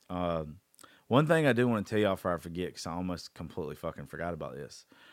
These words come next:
Uh, it is that time of the year. This is our eighth annual, uh, toy drive. Last year, we did thirty families.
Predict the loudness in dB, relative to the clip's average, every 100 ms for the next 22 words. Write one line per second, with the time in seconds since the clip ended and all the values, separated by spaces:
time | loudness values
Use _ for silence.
0 | -20 _ 2 4 2 2 4 6 6 4
1 | 4 4 4 2 2 2 2 0 0 0
2 | 2 2 0 -2 -2 2 4 4 2 0
3 | -6 -20 -20 _ -2 2 4 4 2 4
4 | 4 6 6 6 4 0 -10 _ _ 2
5 | 6 6 4 2 4 4 2 -2 -2 4
6 | 4 4 -2 -2 0 2 0 -2 -6